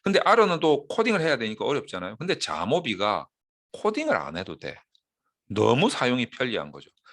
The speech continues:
그래서 자모비를 이용하는 겁니다. 그래서 자모비라는 소프트웨어를 이용해서 논문 통계 분석을 하게 되는 거죠. 자, 그러면 사월 달에는 어떤 식으로 강의를 했냐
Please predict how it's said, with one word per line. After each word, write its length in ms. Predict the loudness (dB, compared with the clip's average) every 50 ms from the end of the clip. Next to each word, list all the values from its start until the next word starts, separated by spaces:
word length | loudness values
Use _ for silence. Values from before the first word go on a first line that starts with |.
| -18 _ -2
그래서 220 | 0 0 0 0
자모비를 540 | -2 -2 0 0 0 0 -2 -2 -6 -6 -8
이용하는 400 | -10 -10 -12 -12 -12 -12 -14 -14
겁니다. 320 | -16 -18 -20 -20 -20 -20 _ _ -20 -20 -20 -8 -4
그래서 200 | -2 0 0 0
자모비라는 480 | 2 2 4 4 4 4 4 4 4 2
소프트웨어를 460 | 0 -4 -6 -4 -2 -2 -2 -2 -2
이용해서 600 | -2 -2 -2 -4 -6 -8 -2 2 2 2 2 0 -4
논문 180 | -6 -6 -6
통계 240 | -8 -6 -6 -4 -4
분석을 480 | -4 -4 -4 -4 -4 -2 -2 -2 -2 -2 _ _ _ _ -8
하게 200 | -4 -4 -2 -2
되는 220 | -4 -6 -6 -6
거죠. 460 | -6 -4 0 2 4 4 4 2 -2 _ _ _ _ _ -20 -20 -18 -16 -14 -14 -14 -14 -16 -18 -20 _ _ _ 2
자, 220 | 4 4 4 6
그러면 480 | 4 4 4 4 4 4 4 2 0 -2
사월 440 | -6 -6 -4 -2 0 0 0 0 2
달에는 340 | 2 2 2 2 2 0 -4
어떤 260 | -6 -8 -8 -6 -4
식으로 340 | -4 -6 -4 -6 -6 -6 -8
강의를 420 | -8 -10 -10 -10 -8 -10 -10 -10
했냐 440 | -10 -8 -6 -6 -6 -6 -6 -8